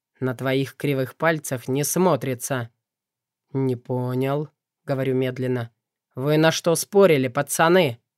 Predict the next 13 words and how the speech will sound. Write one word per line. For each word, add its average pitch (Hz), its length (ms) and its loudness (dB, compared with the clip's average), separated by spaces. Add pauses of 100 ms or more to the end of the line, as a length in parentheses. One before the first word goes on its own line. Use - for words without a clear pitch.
(600)
Кот 143 260 0
с - 100 -4
волком 143 420 0
переглядываются. 135 1120 -2 (140)
Савелий 143 480 -2
толкает 139 540 -2
друга 143 340 -2
в 131 120 -6
бок 147 280 -2
локтем, 147 520 -2 (200)
сообщая 139 580 -2
громким 151 480 0
шепотом: 131 640 -4